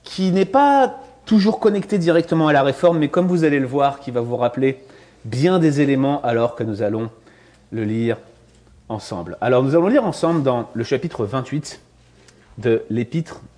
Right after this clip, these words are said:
de, euh, de l'évangile de Matthieu, chapitre vingt-huit de l'évangile de Matthieu, et nous lirons à partir du verset seize jusqu'à la fin de l'évangile. Matthieu vingt-huit, versets seize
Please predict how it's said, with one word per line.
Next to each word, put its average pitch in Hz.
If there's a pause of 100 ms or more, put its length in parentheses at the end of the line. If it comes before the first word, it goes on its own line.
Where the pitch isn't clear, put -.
de, 117 (460)
euh, 110
de 98
l'évangile 135
de 120
Matthieu, 117 (500)
chapitre 101
vingt-huit 113
de 110
l'évangile 107
de 101
Matthieu, 120
et 110
nous 107
lirons 107
à 117
partir 117
du 110
verset 107
seize 143 (640)
jusqu'à 123
la 104
fin 135
de 120
l'évangile. 98 (720)
Matthieu 120
vingt-huit, 127 (720)
versets 113
seize 151